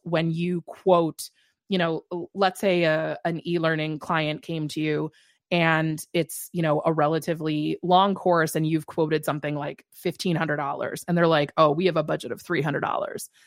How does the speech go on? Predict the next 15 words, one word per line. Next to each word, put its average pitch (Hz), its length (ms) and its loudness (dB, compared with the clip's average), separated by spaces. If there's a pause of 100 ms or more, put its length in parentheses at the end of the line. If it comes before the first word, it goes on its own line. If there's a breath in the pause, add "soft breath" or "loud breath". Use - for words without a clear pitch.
(240 soft breath)
And 233 80 4
it's 226 120 0
like, 247 200 4
"Well, 359 400 2 (160)
you 247 120 2
know, 269 300 4 (400 soft breath)
you 220 160 2
can 233 160 8
find 247 180 6
a 226 60 6
way 214 160 6
to 202 100 6
diplomatically 185 680 0
say, 180 220 2
like, 156 300 0